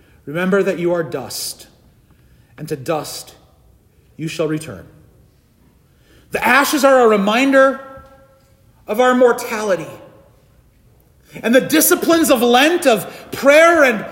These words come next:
almsgiving and fasting, they are likewise a reminder of our mortality, that there are greater riches beyond what we can store up for ourselves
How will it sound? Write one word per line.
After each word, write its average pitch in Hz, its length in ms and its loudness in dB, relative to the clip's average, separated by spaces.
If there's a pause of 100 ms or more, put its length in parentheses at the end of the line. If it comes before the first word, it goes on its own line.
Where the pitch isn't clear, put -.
(240)
almsgiving 320 640 2
and 240 100 -2
fasting, 330 880 -2 (520)
they 330 160 4
are 302 240 6
likewise 240 880 2 (640)
a 269 100 4
reminder 311 560 4
of 294 140 4
our 285 140 6
mortality, 277 840 0 (180)
that 277 140 0
there 392 180 6
are 339 280 4
greater 349 480 4
riches 247 720 -2 (320)
beyond 349 400 4
what 339 120 2
we 330 120 2
can 320 120 -2
store 370 440 0
up 349 220 0
for 311 120 -4
ourselves 302 800 -4